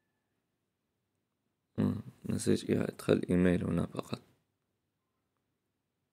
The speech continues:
هكذا ويتس-، تم التسجيل بنجاح. نضغط انريجستري للتأكيد، ثم نضغط لوجين للدخول هكذا،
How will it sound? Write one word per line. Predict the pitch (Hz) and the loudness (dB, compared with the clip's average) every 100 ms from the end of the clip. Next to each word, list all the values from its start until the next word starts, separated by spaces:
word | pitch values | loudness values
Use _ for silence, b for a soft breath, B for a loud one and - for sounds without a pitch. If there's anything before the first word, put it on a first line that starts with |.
| _ _ _ _ _ _ _ - b b b b b b _ 104 | _ _ _ _ _ _ _ -20 b b b b b b _ 0
هكذا | 98 - 85 104 | 2 4 4 6
ويتس-، | 107 - 95 - - _ _ - | 6 4 0 -4 -10 _ _ 0
تم | 110 104 | 4 4
التسجيل | - 87 92 107 | 4 4 6 8
بنجاح. | 101 95 85 82 87 | 8 8 6 4 2
نضغط | - 101 98 - | 0 0 -2 0
انريجستري | 92 85 87 - - - - - | 0 0 -4 -6 -10 -18 -14 -2
للتأكيد، | 92 - - _ 98 101 - - | -2 -2 -16 _ 0 0 -2 -2
ثم | 98 92 | 2 4
نضغط | 90 90 - | 6 4 6
لوجين | 92 90 92 104 - - _ _ _ - | 10 10 10 6 2 -8 _ _ _ 0
للدخول | 90 82 - 95 101 - - _ _ _ _ _ _ _ _ _ - _ 92 | 2 2 4 6 6 4 -6 _ _ _ _ _ _ _ _ _ -20 _ 4
هكذا، | 87 98 - 95 98 | 4 4 -2 2 2